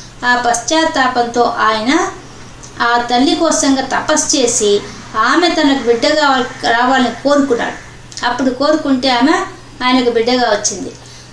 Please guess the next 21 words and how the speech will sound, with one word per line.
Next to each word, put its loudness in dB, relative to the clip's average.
కాబట్టి 2
ఎలా 0
వచ్చింది? 2
అది 2
కూడా 2
శ్రావణ 2
మాసంలో 4
పౌర్ణమికి 2
ముందు 6
వ-, 2
వచ్చే, -2
ఆ, 0
శుక్రవారం 2
రోజు 2
ఆమె 2
వరలక్ష్మీదేవిగా 2
అవతరించింది. -2
కాబట్టి 2
ఆయనకు 2
వరాన్ని 2
ప్రసాదిస్తూ 0